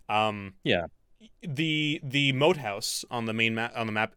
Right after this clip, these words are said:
Speaker 1: is only about an hour away. You're saving about half that by using a horse,
Speaker 2: Yep.
Speaker 1: really, 'cause I'm just saying, like, the guys are going at a, at a quick pace with you. Um, but I will say that perhaps maybe a horse can wait if you wanna wait on a horse. Uh, it's up to you. Um, some people suggest it just so for a quick getaway for yourself, but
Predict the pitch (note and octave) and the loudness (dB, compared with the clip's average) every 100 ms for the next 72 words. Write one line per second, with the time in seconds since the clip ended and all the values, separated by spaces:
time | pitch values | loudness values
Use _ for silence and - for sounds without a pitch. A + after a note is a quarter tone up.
0 | - B2 A#2 - D3+ G3+ F3+ D3 B2+ - | 0 0 0 -4 -2 0 2 2 2 -2
1 | G#2 G#2 A2 G#2+ F#2+ G2+ C3 - - - | -6 -2 0 -2 -2 -4 -4 -6 -20 -2
2 | D#3 F#3 E3+ D#3+ D#3 A2 - A#2+ A#2 - | 2 4 2 4 2 2 0 2 2 0
3 | E3 F3+ - - C#3+ D3+ D#3+ D#3+ E3 D#3 | -4 -4 -8 -8 0 0 2 -2 -4 -4
4 | E3 E3 E3 E3+ F3 F#3 C3+ A#2+ - A#2 | -2 -2 -2 -2 -2 0 -2 2 0 0
5 | G#2+ G#2 G#2 G2 G#2+ G2+ G2 G2 G2 G#2 | -2 2 2 2 -2 -2 -4 -6 -8 -10
6 | G#2+ A#2+ - F#2+ - G#2 B2+ C#3 - - | -10 -12 -12 -10 -10 -10 -10 -10 -14 -20
7 | - - A2 G#2+ G2 F#2 _ _ _ _ | -20 0 4 4 2 -10 _ _ _ _
8 | - - B2 C3 C3 B2+ B2 - A#2+ A2 | -20 -14 2 6 8 6 6 4 4 2
9 | - _ - B2 A#2 - - - - A#2 | -2 _ -8 4 4 4 -6 -8 -4 0
10 | A2+ G#2 B2 A#2 - - A#2 C3+ E3 F3 | 0 -2 -2 -2 -2 -4 -4 -2 -2 -2
11 | - E3+ D#3 D#3+ D#3+ D#3+ D#3 D#3+ D#3+ E3+ | -4 -6 -4 -4 -4 -4 -4 -6 -6 -4
12 | - - G#2+ A#2+ - A#2+ C3 - - - | -4 -4 -6 -8 -8 -8 -8 -16 -20 -4
13 | A#2+ G#2+ G2+ F#2+ F3+ F3 D3 C3 C3+ C#3+ | 2 2 2 -2 2 2 4 2 2 0
14 | B2 - A#2+ - A#2+ C#3+ - A2+ A#2+ - | 0 0 -2 -2 -2 0 2 4 4 0
15 | B2 B2+ B2 - G2 - | -6 -6 -8 -10 -12 -12